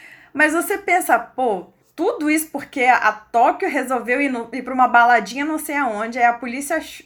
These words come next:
descobriu que o, o, o Rio tava não sei aonde, o Rio é sequestrado, aí eles montam todo i-, tudo isso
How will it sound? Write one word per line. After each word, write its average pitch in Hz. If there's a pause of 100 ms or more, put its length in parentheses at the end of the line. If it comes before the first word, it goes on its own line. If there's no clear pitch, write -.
(280)
descobriu 262
que 339
o, 330
o, 269
o -
Rio 277
tava 320
não 285
sei 285
aonde, 277
o 269
Rio 294
é 349
sequestrado, 269 (300)
aí 262
eles 294
montam 320
todo 359
i-, 277
tudo 415
isso 320